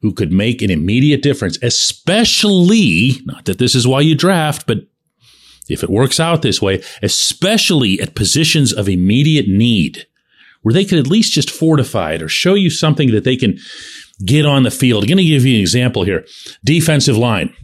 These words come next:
is probably the best one. It's really hard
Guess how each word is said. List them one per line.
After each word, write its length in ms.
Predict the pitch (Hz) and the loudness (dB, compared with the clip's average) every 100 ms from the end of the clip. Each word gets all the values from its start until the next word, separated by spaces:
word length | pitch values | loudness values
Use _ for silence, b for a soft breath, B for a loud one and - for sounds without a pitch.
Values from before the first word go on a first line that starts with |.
| - | -8
is 120 | 95 | -8
probably 400 | - 120 113 110 | -2 -2 0 0
the 80 | 95 | 0
best 260 | 95 87 | -2 -2
one. 220 | - 69 - b b b b b b b _ _ _ - | -4 -6 -10 b b b b b b b _ _ _ -2
It's 240 | 139 - | -2 2
really 320 | 120 156 165 | 2 2 2
hard 520 | 139 143 139 80 - | 2 2 0 -2 -6